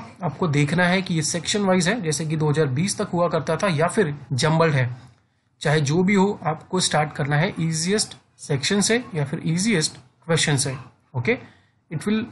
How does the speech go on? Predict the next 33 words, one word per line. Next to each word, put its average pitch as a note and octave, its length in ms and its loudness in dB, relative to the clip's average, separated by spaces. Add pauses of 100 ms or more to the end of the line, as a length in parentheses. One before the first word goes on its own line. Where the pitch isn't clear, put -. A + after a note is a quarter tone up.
give D#3 160 0
you B3+ 100 2
a B3+ 60 4 (100)
confidence। D3+ 560 2 (300)
जब D3+ 140 0
आप D#3+ 140 -2
कोई E3+ 140 -2
चीज़ F3+ 200 -4
अच्छी F3 220 -4
करनी F3 220 0
स्टार्ट D3+ 300 0
करते E3 260 -4
हो F#3+ 60 0
आपका F3 160 -6
कॉन्फिडेंस D#3+ 540 -2
लेवल E3 280 -2 (480)
बढ़ D3+ 180 4
जाता C3 320 0
है। - 100 -14
तो - 120 -18
आप - 160 -14 (280)
ईजीएस्ट G#3+ 540 0 (140)
क्वेश्चन G3 380 0
या G#3+ 100 2
ईजीएस्ट F3 680 0
सेक्शन F#3 460 -2 (540)
यहाँ D#3 160 2
से E3 100 -2
आप D#3+ 100 0
स्टार्ट C#3+ 280 0
कीजिएगा। F3 500 0
Don't A3+ 280 2
spend G3+ 280 -2